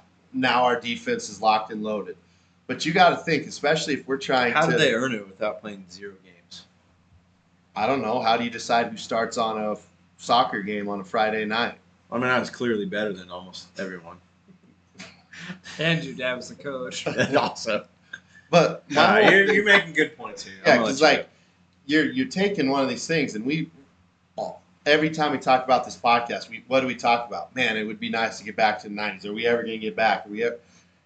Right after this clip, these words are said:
Speaker 1: and s-, having the current team be surrounded by those teams, and they're connected through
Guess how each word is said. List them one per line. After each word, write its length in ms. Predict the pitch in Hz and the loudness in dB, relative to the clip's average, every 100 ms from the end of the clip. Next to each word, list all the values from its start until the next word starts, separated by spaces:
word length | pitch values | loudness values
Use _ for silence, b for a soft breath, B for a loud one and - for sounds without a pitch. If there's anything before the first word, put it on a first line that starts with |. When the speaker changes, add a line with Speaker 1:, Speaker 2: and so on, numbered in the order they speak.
| _ _ _ | _ _ _
Speaker 1:
and 320 | 147 143 123 117 - | 4 4 2 -4 -8
s-, 300 | - - - | -14 -12 -12
having 560 | 117 135 151 180 175 - - | -2 2 2 2 -6 -10 -6
the 80 | 123 | -6
current 520 | - - 135 135 139 | -6 -6 -2 0 0
team 520 | - 123 120 131 151 156 _ _ _ b b _ 127 | -4 -6 -4 -4 -4 -8 _ _ _ b b _ -4
be 60 | |
surrounded 580 | 123 131 123 123 139 131 | -4 -4 -2 0 0 4
by 220 | 117 117 | 6 6
those 480 | 98 113 120 127 - | 2 -2 -2 -2 -6
teams, 560 | - 120 123 135 131 - | -8 -6 -4 -4 -8 -10
and 140 | 120 | -4
they're 160 | 120 123 | -2 -2
connected 760 | 123 110 107 117 - 135 131 - | -4 -6 -2 -2 0 0 0 -8
through 440 | 113 117 127 131 | -10 -6 -4 -6